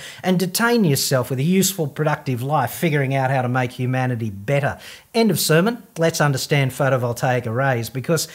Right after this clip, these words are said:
you probably walk around your suburb. You see all those photovoltaic arrays up on the roofs, right? And maybe you haven't got much of an idea about how they work and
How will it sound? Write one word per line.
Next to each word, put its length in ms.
you 140
probably 460
walk 340
around 340
your 160
suburb. 520
You 80
see 320
all 140
those 220
photovoltaic 920
arrays 400
up 160
on 100
the 100
roofs, 460
right? 220
And 260
maybe 520
you 80
haven't 220
got 120
much 220
of 60
an 80
idea 360
about 240
how 160
they 160
work 460
and 160